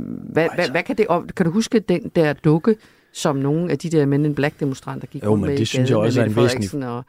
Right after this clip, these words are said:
Speaker 2: Ja, jeg
Speaker 1: altså,
Speaker 2: kan tydeligt
Speaker 1: ja,
Speaker 2: huske det. Vi, vi
Speaker 1: ja.
Speaker 2: dækkede det jo.
Speaker 1: Ja.
Speaker 2: Så også, der er en væsentlig forskel, for der skriver de jo, at Mette Frederiksen skal hænges.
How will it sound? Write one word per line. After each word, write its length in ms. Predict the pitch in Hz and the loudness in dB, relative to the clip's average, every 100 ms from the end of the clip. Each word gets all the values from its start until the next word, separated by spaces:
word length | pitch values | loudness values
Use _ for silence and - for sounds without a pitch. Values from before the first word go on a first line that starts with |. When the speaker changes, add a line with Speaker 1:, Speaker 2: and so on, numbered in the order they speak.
| _ | _
Speaker 2:
Ja, 140 | 151 123 | 2 2
jeg 120 | 143 | 2
Speaker 1:
altså, 160 | 120 185 | 0 0
Speaker 2:
kan 40 | |
tydeligt 280 | 123 139 170 | 2 4 4
Speaker 1:
ja, 40 | |
Speaker 2:
huske 160 | 180 208 | 2 0
det. 80 | 98 | -2
Vi, 60 | 98 | -2
vi 80 | 107 | 0
Speaker 1:
ja. 100 | 160 | 0
Speaker 2:
dækkede 320 | 101 117 151 | 2 4 4
det 60 | 104 | 2
jo. 60 | 90 - - | -6 -12 -6
Speaker 1:
Ja. 120 | 151 | 0
Speaker 2:
Så 60 | |
også, 120 | 113 123 | 0 0
der 60 | 104 | -2
er 40 | |
en 80 | 95 | 0
væsentlig 280 | 107 95 - | 0 0 -8
forskel, 380 | 98 104 101 | -6 -4 -6
for 100 | 87 | -8
der 120 | 90 104 | -4 -2
skriver 500 | - - - 127 101 | -2 -4 0 2 2
de 100 | 85 | 0
jo, 120 | 82 | -4
at 140 | 71 | -4
Mette 180 | 90 87 | -4 -6
Frederiksen 380 | - 107 - 85 | -2 -2 -2 -8
skal 180 | - 82 | -12 -6
hænges. 540 | 82 98 139 - - | 0 4 4 2 -8